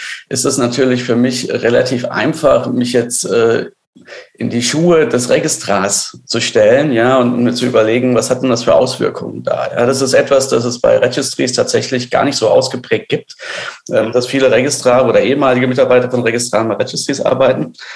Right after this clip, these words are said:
Und, ähm, insofern glaube ich schon, dass ich da, ähm, was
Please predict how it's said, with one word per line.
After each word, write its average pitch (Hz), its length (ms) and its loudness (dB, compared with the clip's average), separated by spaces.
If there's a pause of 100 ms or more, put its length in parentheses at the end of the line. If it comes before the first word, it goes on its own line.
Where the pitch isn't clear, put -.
(140)
Und, 123 400 0
ähm, 120 540 0 (120)
insofern 131 760 0
glaube 123 260 2
ich 127 80 -2
schon, 156 220 2
dass 135 160 2
ich 123 160 -2
da, 117 640 4
ähm, 110 160 -4
was - 200 0